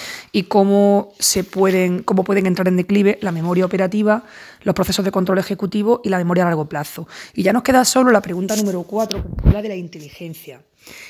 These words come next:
Y aquí tenemos dos apartados, uno que habla sobre las concepciones distintas que hay de la inteligencia, y vamos a hablar de la inteligencia fluida y cristalizada,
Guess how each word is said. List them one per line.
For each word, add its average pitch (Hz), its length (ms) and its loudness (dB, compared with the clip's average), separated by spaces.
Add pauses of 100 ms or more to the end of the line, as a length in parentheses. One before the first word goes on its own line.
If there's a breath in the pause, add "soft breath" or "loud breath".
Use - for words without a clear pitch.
(120)
Y 214 260 0
aquí 208 200 -4
tenemos 262 280 -4
dos 202 120 -2
apartados, 170 420 -2
uno 190 160 2
que 208 120 -2
habla 202 180 2
sobre 196 240 -2
las 170 140 -4
concepciones 180 760 -2
distintas 190 380 -2
que - 80 -2
hay 180 40 0
de 185 60 0
la 175 60 2
inteligencia, 180 680 0
y 202 40 -4
vamos 196 200 -2
a 208 40 0
hablar 202 140 2
de 180 60 0
la 170 60 2
inteligencia 170 460 -2
fluida 202 260 0
y 165 60 -2
cristalizada, 190 600 0